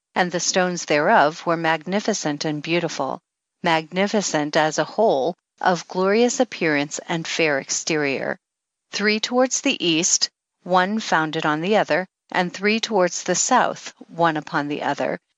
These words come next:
and deep, rough ravines, no one of which joined with any other. And the seventh mountain was in the midst of these, and it excelled them in height, resembling the seat of a throne, and fragrant trees encircled the throne.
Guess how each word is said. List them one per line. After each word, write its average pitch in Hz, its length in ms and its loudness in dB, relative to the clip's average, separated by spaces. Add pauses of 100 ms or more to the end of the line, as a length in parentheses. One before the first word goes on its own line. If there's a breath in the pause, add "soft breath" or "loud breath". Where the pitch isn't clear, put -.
(120)
and 170 460 -2
deep, 233 380 0
rough 170 340 2
ravines, 165 760 -2 (260)
no 196 220 6
one 220 280 2
of 147 140 0
which - 340 2
joined 165 400 0
with 165 220 -2
any 151 240 0
other. 127 440 -2 (580)
And 214 180 4
the 208 100 -2
seventh 233 500 0
mountain 147 560 -2
was 165 260 0
in 190 120 0
the 180 80 2
midst 196 420 0
of 151 160 -4
these, 143 360 -4
and 185 180 0
it 226 140 4
excelled 156 520 2 (120)
them 156 220 0
in 165 100 -4
height, 175 480 -2 (340)
resembling 180 640 0
the 160 120 -2
seat 160 260 0
of 147 100 -4
a 156 60 -6
throne, 160 500 -2 (380)
and 180 160 0
fragrant 226 540 0
trees 175 460 2
encircled 175 560 0
the 156 100 -4
throne. 165 520 0